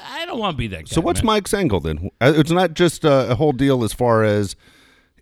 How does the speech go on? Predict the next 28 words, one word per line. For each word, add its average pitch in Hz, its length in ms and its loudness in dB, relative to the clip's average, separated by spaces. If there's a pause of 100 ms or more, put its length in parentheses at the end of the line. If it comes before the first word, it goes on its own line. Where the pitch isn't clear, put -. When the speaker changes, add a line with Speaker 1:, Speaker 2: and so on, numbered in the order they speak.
(180)
Speaker 2:
just 165 200 2
trying 185 180 4
Speaker 1:
Mike's 151 140 4
Speaker 2:
to 233 60 4
be 214 120 4
Speaker 1:
angle 185 180 0
is 156 240 -2
nobody 170 400 0
listens 175 520 -4
to 135 80 -6
thirteen 170 420 -4
sixty 151 100 4
Speaker 2:
Is 123 100 0
that 147 120 8
what 147 100 8
it 151 100 6
is? 151 120 6
And 127 80 4
that's 131 160 4
someone 135 160 4
Speaker 1:
anyways. 131 80 4
Speaker 2:
has - 40 -2
to 135 80 0
listen 131 300 2
to 131 160 6
him 120 120 6
on, 113 300 2
on 110 380 2